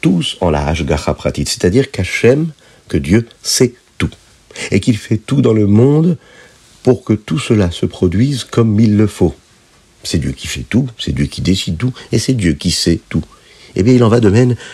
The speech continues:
pour la mission, la shlichut que chacun et chacune d'entre nous, nous avons à accomplir ici et bas sur terre, pour la mission de notre neshama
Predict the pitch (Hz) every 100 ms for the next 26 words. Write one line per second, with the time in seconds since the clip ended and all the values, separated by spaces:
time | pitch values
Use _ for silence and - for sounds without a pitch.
0 | - - 113 110 87 - - 101 85 82
1 | 78 76 78 - - - 127 127 135 -
2 | 73 65 90 - 131 123 - 131 - -
3 | - 92 - 101 - 107 90 82 - 110
4 | 90 - 90 113 98 87 82 98 104 -
5 | - 78 - - 95 95 104 90 - 85
6 | 78 82 - 160 131 - - - 120 113
7 | 123 160 - 98 95 92 - 95 92 92
8 | 92 92